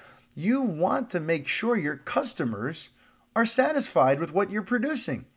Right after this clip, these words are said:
And the way things had been laid out with the productions for Batman v Superman, Suicide Squad, Wonder Woman, Justice League one and two, The Flash and Aquaman all overlapping to some degree, that meant that they had, like,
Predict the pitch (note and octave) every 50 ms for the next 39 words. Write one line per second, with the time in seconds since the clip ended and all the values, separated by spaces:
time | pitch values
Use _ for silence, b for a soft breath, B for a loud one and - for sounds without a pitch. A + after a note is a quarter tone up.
0 | b b b b b b b b b b b - F#3 F#3 F3+ F#3+ F#3+ A3+ C4 C#4
1 | B3+ - - C#4 B3+ A3 A#3 A3 F3+ A3+ A3 F#3+ E3+ D#3+ F#3 F#3+ F3+ D#3+ D3 G3+
2 | A#3+ C4+ B3 D#3 C3+ - - _ - F3+ F#3 - F3+ F3 - E3 D#3+ C#3+ G#3 A#3+
3 | A#3 - - E3+ C#3+ B2+ A2 G#2+ B B B B B B B - D#3+ C#3 B2 G3+
4 | A#3+ C4 A#3 A3+ A3 G3+ F#3 F#3+ E3+ - - D#3+ - D3+ C#3+ C#3 C3+ C3 B2+ B2+
5 | - C4+ C4+ B3 C#3 - E3+ D3+ C#3+ B2+ - - C3 B2 B2+ A#2+ A#2 A#2 F3 A#3+
6 | C4 A#3+ A3 F3 D3+ D3 C#3 C#3 C3+ C3+ B2+ A2+ A2+ - G#3+ C4 B3+ - B3 -
7 | - G#3 G3+ E3+ E3 F3+ F3+ E3+ E3 D3+ C3+ - - C#3 B2+ A#2 A#2 A#2 A#2+ B
8 | B B B - D3 - - - F#3+ G#3+ A#3+ B3 B3 A3+ A3 - - E3+ D#3+ D#3
9 | - - F3 G3+ A#3 B3 - - D#3+ C#3+ D3 C#3 C3 C3 B2+ B2+ - - D#3+ G3
10 | B3 C#4+ D4+ D4+ D4+ C#4+ - - - A3+ C#4 D#4+ E4 D#4 C#4+ A3 E3 D3 C#3 B2
11 | A2 G2+ - A2 G#2 F#2+ E2+ - F#2+ - - - A2+ G2+ F#2 F#2 G2 E2+ F#2+ G2
12 | F#2 - F#2+ A#2+ E3+ - B B B B B B B B B - G3+ A3+ A3 A3
13 | A3 B3+ B3+ A#3 A#3+ A#3 - A#3 A#3 A3+ G#3 A3+ A#3+ A#3 G3+ - - _ _ _
14 | - _ - F#3+ F#3+ F#3 - -